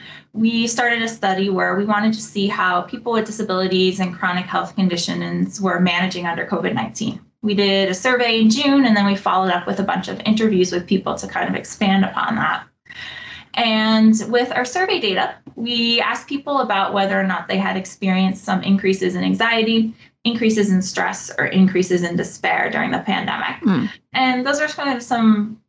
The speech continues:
Speaker 1: measures of mental health status. So we have a lot of different ways to measure mental health. This was kind of a quick and easy way to do that in a short survey with people. And then we looked at how these outcomes were related to certain factors.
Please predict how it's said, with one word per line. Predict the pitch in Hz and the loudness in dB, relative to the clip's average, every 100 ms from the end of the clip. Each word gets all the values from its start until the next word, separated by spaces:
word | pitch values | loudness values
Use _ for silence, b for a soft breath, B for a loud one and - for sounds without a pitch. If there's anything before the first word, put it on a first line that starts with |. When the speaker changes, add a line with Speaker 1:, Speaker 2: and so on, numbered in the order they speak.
| _ _ 214 277 | _ _ -8 -2
Speaker 1:
measures | 294 294 262 | -2 0 0
of | 226 208 | 2 2
mental | 196 196 180 | 2 0 -2
health | 131 - | -2 -2
status. | - - 190 - - | -4 -6 -6 -8 -6
So | 202 | 0
we | 220 | 2
have | 226 | 2
a | |
lot | 220 196 | 2 0
of | 190 | 0
different | 190 175 - | -2 -4 -2
ways | 180 185 | -4 -4
to | 196 | -4
measure | 180 175 180 | -4 -4 -6
mental | 180 180 170 | -4 -4 -2
health. | - 285 - - B B B | -2 -2 -4 -16 B B B
This | 294 302 | -10 -10
was | - | -6
kind | 311 247 | -2 0
of | 214 | 2
a | 196 202 196 | 2 0 -2
quick | - 285 | -6 -2
and | 233 220 | -2 0
easy | 190 196 190 | 2 4 4
way | 185 175 | 4 2
to | 180 180 | 0 0
do | 180 | 0
that | 170 165 - | 2 -2 -2
in | 175 | -4
a | 175 | -4
short | - 180 170 | -4 -4 -4
survey | - 143 180 113 | -4 -4 -2 -4
with | - - | -6 -6
people. | - - - - _ _ B B B B - | -8 -4 -4 -6 _ _ B B B B -2
And | 233 240 | 0 2
then | 277 | 2
we | 330 | 0
looked | 269 277 302 | -2 -2 -2
at | - - | -4 -6
how | - 233 247 247 247 | -4 2 2 4 4
these | 240 220 220 | 2 0 0
outcomes | 196 - 269 320 381 - | -2 -2 -4 -6 -8 -6
were | 220 208 | -2 0
related | 202 202 202 196 | 0 0 0 -4
to | 208 | -6
certain | - 151 - | -6 -6 -4
factors. | - - 104 98 - | -6 -8 -12 -12 -14